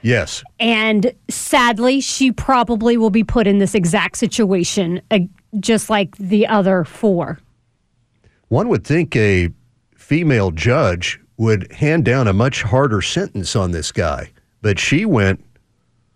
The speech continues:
Speaker 1: crazy with probation.
Speaker 2: Yeah.
Speaker 1: The softest thing you could imagine. It, it, it doesn't take a rocket scientist to predict that he's going to, uh, violate the terms of that probation.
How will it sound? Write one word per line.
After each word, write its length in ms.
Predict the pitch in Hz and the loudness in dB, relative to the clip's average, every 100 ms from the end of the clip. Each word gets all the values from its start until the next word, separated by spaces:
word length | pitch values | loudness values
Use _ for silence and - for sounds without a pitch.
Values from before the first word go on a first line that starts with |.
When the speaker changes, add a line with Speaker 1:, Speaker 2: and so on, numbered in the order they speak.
| _ _ _ | _ _ _
Speaker 1:
crazy 600 | - 175 220 214 107 69 - - | -4 0 2 0 -2 -6 -10 -2
with 180 | 123 - | -2 0
probation. 680 | 156 156 180 202 - 139 - _ _ | -2 2 0 0 -2 -4 -6 _ _
Speaker 2:
Yeah. 260 | 185 165 160 151 - | -6 -4 -4 -8 -6
Speaker 1:
The 100 | 107 | -4
softest 600 | - 143 160 131 147 - | -2 0 0 0 -2 0
thing 180 | 160 156 | 2 2
you 100 | 156 | 2
could 160 | 165 | 0
imagine. 540 | 156 160 196 180 92 78 _ _ _ _ _ _ _ _ _ _ _ _ _ | 0 0 -2 -2 -6 -8 _ _ _ _ _ _ _ _ _ _ _ _ _
It, 240 | - 123 - | -2 -2 0
it, 360 | 135 120 110 - | -2 -2 -6 -4
it 140 | 135 | -2
doesn't 240 | 139 160 | 0 0
take 200 | 123 156 | 0 0
a 60 | 156 | 0
rocket 340 | 120 143 - | 0 0 -2
scientist 640 | 95 143 143 123 - 101 - | -4 -2 0 0 0 -2 -2
to 80 | |
predict 380 | 113 113 123 131 | -2 0 0 0
that 120 | 113 | 0
he's 220 | 104 123 - | 0 0 0
going 160 | 117 | 0
to, 260 | 107 95 95 | 0 2 2
uh, 160 | 95 | 2
violate 480 | 90 117 123 107 101 | 2 2 2 2 0
the 80 | - | -2
terms 340 | - 117 107 | -2 0 0
of 60 | 107 | 0
that 180 | 95 87 | -2 0
probation. 680 | 113 92 92 98 - 73 | -2 0 -2 -2 -6 -10